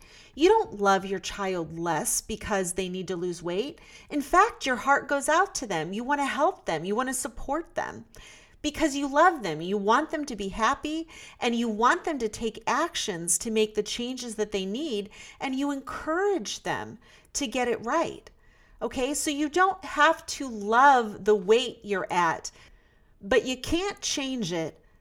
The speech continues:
until you accept it. And what it looks like when you stay in resistance, you're telling yourself with words,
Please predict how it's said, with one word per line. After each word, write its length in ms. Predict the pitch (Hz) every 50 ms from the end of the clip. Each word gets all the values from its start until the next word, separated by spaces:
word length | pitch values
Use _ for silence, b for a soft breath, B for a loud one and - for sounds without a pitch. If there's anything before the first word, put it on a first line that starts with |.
| _ _ -
until 380 | 240 233 226 - - 254 233 233
you 180 | 220 214 208
accept 560 | 190 180 - - - - 139 135 - - -
it. 220 | - - - - - - B B B B B B B B B B - -
And 360 | 226 226 226 226 226 226 233
what 360 | 220 220 226 233 226 247 247
it 160 | 240 - 240 233
looks 380 | 247 330 381 - - - -
like 260 | 277 254 247 240 240
when 140 | - 240 220
you 80 | 220 214
stay 360 | 208 - - - 233 233 226
in 120 | 220 208
resistance, 960 | 196 196 202 175 160 - 226 247 247 - - - 139 - - 208 - - - b b b b b b
you're 140 | - 233 240
telling 460 | 240 - - - 269 269 277 277 269
yourself 520 | 262 254 240 - - 240 226 226 226 226 -
with 160 | 233 226 214
words, 1000 | 214 202 214 262 269 269 247 196 175 170 180 180 190 196 202 - - - -